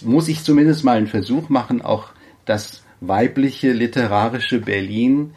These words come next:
einzuführen oder damit zu verbinden. Und da habe ich gesucht. Und dann habe ich tatsächlich diesen Roman Nach Mitternacht gelesen, der mit Berlin gar nichts zu tun hat, der aber, äh, die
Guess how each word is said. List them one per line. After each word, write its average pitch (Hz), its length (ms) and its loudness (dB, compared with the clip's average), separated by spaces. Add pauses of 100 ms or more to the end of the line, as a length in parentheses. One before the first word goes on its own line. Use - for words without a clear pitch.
einzuführen 123 800 0
oder 104 180 -2
damit 104 300 -2
zu 117 120 -10
verbinden. 113 680 0
Und 101 100 -2
da 101 160 -4
habe 110 160 -6
ich - 120 -10
gesucht. 110 480 -4 (600)
Und 104 280 -2
dann 98 180 2
habe 131 180 -2
ich - 120 -14
tatsächlich 113 420 -4
diesen 104 200 -2
Roman 95 380 2
Nach 92 200 -2
Mitternacht 117 520 -2
gelesen, 87 380 -2
der 92 120 -2
mit 90 220 -2
Berlin 87 360 -2
gar 85 200 2
nichts 170 280 0
zu 104 120 -6
tun 98 380 -4
hat, 123 200 -6 (320)
der 101 240 0
aber, 98 400 0 (380)
äh, 95 260 0 (120)
die 95 380 -2